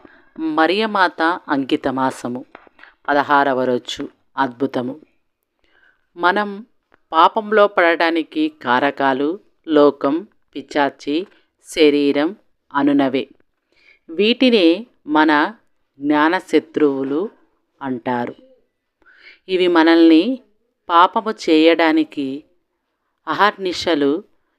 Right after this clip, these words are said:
శోధిస్తూ ఉంటాయి. మన బలహీనతచే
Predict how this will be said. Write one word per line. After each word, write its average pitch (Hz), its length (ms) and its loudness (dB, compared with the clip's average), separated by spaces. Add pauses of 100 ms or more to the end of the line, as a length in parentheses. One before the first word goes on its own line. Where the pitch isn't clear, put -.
(140)
శోధిస్తూ 180 880 2
ఉంటాయి. 131 600 -2 (920)
మన 175 200 2
బలహీనతచే 180 1200 -2